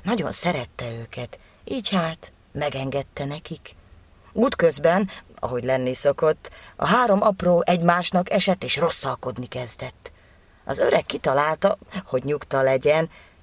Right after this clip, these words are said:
bekapcsolja nekik a Fulltechnél vásárolt D V D-t. Aztán figyelte a trafipaxokat, tudta, hogy Várpalotán a rend őreivel gyakran találkozhat. Hátulról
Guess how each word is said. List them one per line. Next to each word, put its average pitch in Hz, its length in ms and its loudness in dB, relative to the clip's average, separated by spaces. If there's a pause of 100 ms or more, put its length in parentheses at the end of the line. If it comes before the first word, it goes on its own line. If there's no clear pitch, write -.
bekapcsolja 214 760 2
nekik 240 300 -2
a 269 60 -4
Fulltechnél 190 640 0
vásárolt 262 640 0
D 170 260 -2
V 117 160 -4
D-t. 120 360 -4 (500)
Aztán 185 500 0 (440)
figyelte 151 580 2
a 143 60 4
trafipaxokat, 175 1000 2
tudta, - 480 -2
hogy 190 240 2
Várpalotán 196 800 2
a 175 80 6
rend 208 240 4
őreivel 190 600 6
gyakran 185 440 4
találkozhat. 147 840 0 (720)
Hátulról 190 720 0